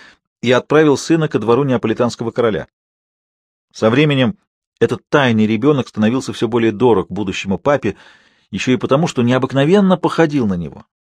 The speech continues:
Он не упускал случая удержать его возле себя.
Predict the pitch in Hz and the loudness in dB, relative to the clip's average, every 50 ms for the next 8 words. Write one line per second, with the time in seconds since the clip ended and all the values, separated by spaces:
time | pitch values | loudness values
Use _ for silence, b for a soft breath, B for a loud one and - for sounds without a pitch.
0 | _ _ _ _ _ _ _ _ _ _ - 117 135 147 147 143 - - 131 131 | _ _ _ _ _ _ _ _ _ _ 0 2 2 2 2 -2 -4 -2 0 0
1 | 135 127 - 131 - - - 127 117 101 - 120 131 135 127 - 123 113 - 117 | 0 0 -2 -4 -4 0 0 2 2 0 0 -2 -4 -2 -2 0 0 0 0 0
2 | 104 113 117 101 98 110 104 - - 95 85 87 85 87 82 78 82 - - 92 | 0 0 0 2 2 0 0 0 -2 -4 -4 -4 -4 -4 -6 -8 -10 -10 -8 -4
3 | 87 123 147 135 | -2 0 0 -2